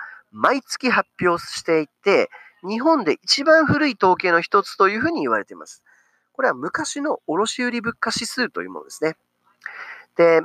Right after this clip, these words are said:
毎月の数字はある年のですね、水準を基準として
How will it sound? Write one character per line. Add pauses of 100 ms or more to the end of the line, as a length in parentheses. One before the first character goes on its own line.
(100)
毎
月
の
数
字
は
あ
る
年
の
で
す
ね、
水
準
を
基
準 (360)
と
し
て